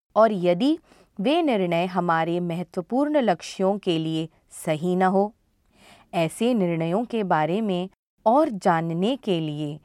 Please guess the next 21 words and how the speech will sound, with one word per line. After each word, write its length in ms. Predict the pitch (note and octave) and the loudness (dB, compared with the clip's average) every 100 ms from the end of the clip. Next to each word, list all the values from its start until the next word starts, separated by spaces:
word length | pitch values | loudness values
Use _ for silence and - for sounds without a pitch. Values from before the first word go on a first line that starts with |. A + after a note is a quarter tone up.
| _ _ | _ _
शालू 500 | - - E3 D#3+ A#3+ | -12 -2 0 2 0
का 200 | C#4 A3+ | 0 -2
उदाहरण 640 | G3+ E3+ D#3+ D3+ D#3 D#3+ F#3 | -2 -2 0 0 -4 -6 -4
पढ़िए। 500 | E3 D3+ D3 B2 - _ _ _ _ _ _ _ _ _ _ _ _ _ _ _ _ _ _ _ _ | -2 -4 -6 -12 -18 _ _ _ _ _ _ _ _ _ _ _ _ _ _ _ _ _ _ _ _
शालू 480 | - - A#3 B3+ F#4 | -10 0 2 4 2
को 340 | G4+ F#3+ G#3 - _ E3+ | 2 0 0 -2 _ 0
बैडमिंटन 800 | F#3 G3 G3 G3 F#3 F3+ D4 D#4+ | 4 4 4 0 0 0 -2 -2
खेलना 500 | A3+ F3+ F3 F3+ G3+ | -2 -2 0 -4 -4
पसंद 480 | - E3+ E3 D#3 | -4 -4 -4 -6
था, 240 | D#3+ - - _ _ _ _ _ _ _ _ _ _ A3 | -8 -12 -14 _ _ _ _ _ _ _ _ _ _ -4
इसलिए 580 | C4 - D#3+ D#3 A3 - - - | -2 -4 -4 -2 -2 -4 -12 -6
उसने 400 | A3 - C#4+ F4 | -4 -2 -2 0
सुबह 460 | - F3+ E3+ E3 A3+ - - | -2 -4 0 -2 -2 -12 -2
बैडमिंटन 800 | D#3+ F3+ F3+ F#3 F3+ F#3 D4+ E4 | 4 4 4 0 0 2 2 0
की 180 | A#3 G3+ | -4 -6
कोचिंग 540 | - E3 - A3 B3+ | -4 -4 -4 -4 -2
में 180 | A#3 F#3+ | -2 -2
जाना 380 | E3+ D#3 D#3+ C#4 | -2 -2 -2 -2
शुरू 340 | - E4+ E4 | 0 2 2
कर 240 | - G3+ | 2 2
दिया। 340 | D#3 C#3+ - | 0 -4 -8